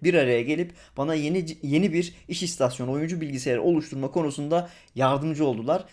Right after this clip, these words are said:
Tabii parçalar geldi ama bu parçaların birleştirilmesi için yardıma ihtiyacım var. Ee, Bölüm Sonu Canavarı'ndan bu yana beni takip eden arkadaşların ismini sıklıkla duyduğu ve bildiği Tunahan Saf'tır. Tunahan'dan yardım istedim.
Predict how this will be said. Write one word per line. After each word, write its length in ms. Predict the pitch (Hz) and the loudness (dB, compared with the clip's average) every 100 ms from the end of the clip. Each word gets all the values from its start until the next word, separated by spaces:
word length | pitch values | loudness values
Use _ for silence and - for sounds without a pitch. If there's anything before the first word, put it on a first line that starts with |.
| _ - | _ -2
Tabii 340 | 180 190 - | 0 -2 -8
parçalar 480 | - 135 135 190 226 | -2 0 2 6 6
geldi 360 | 214 220 214 247 | 8 6 8 6
ama 300 | 240 139 - | 6 4 2
bu 100 | 143 | -2
parçaların 580 | 175 175 180 185 190 156 | 0 2 0 -2 -2 -2
birleştirilmesi 800 | 156 170 170 170 185 185 185 180 | 0 0 0 -6 -6 -6 -6 -8
için 320 | 170 214 214 - - | -2 -2 -2 -8 0
yardıma 380 | 139 151 190 | 2 2 2
ihtiyacım 600 | 196 156 147 127 123 135 | 2 2 6 6 6 2
var. 200 | 160 208 - - - - _ - | 2 2 0 -20 -20 -20 _ -16
Ee, 340 | - - - 139 | -10 -8 -4 4
Bölüm 180 | 202 269 | 4 4
Sonu 180 | 233 | 0
Canavarı'ndan 580 | 180 175 165 156 156 151 | 0 2 2 2 2 0
bu 60 | 147 | 0
yana 180 | 139 147 | -2 -2
beni 180 | 143 | -2
takip 300 | 139 147 156 | 2 2 4
eden 180 | 156 156 | 0 2
arkadaşların 600 | 139 139 143 143 156 180 | 0 2 0 0 0 0
ismini 480 | 160 156 165 175 175 | -2 -4 -2 -2 -4
sıklıkla 480 | - - 214 180 160 | -6 -6 -2 -2 2
duyduğu 300 | 160 165 175 | 0 2 2
ve 120 | 160 | 2
bildiği 520 | 160 147 151 185 170 _ - | 0 2 6 6 4 _ -6
Tunahan 400 | 156 147 156 156 | 0 2 2 0
Saf'tır. 500 | - 151 - 170 175 | 0 0 0 -6 -6
Tunahan'dan 520 | - 151 151 156 160 | -4 -2 -2 0 0
yardım 360 | 160 123 117 127 | 4 4 4 -2
istedim. 400 | 123 131 180 | -6 -6 -6